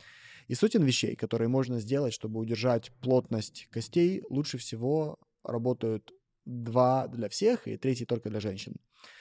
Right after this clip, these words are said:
Первое, что сдела-, стоит сделать как мужчинам, так и женщинам,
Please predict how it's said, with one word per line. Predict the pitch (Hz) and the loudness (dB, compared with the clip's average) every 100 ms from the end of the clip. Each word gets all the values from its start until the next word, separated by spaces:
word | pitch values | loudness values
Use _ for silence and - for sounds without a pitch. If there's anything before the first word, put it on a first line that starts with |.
| - - | -16 -2
Первое, | 185 214 | 0 2
что | 135 - | 0 -2
сдела-, | 123 139 139 120 | 0 2 2 0
стоит | - - 131 - | -6 0 2 2
сделать | 104 113 101 - - | 0 -4 -4 -8 -8
как | 110 101 - - | -8 -8 -12 -10
мужчинам, | 113 - 143 127 110 | -6 -2 -2 -2 -4
так | - 113 113 | -6 -6 -6
и | - 175 | -8 -4
женщинам, | 175 110 101 123 135 190 202 | 0 0 -2 -6 -4 -6 -8